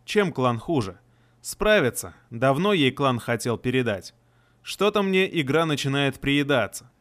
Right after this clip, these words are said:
Деньги, власть, приёмы у императора с незабываемыми блюдами.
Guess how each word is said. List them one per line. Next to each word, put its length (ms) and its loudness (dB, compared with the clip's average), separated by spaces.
Деньги, 680 2
власть, 640 0
приёмы 580 2
у 140 2
императора 680 2
с 100 -6
незабываемыми 840 2
блюдами. 560 -2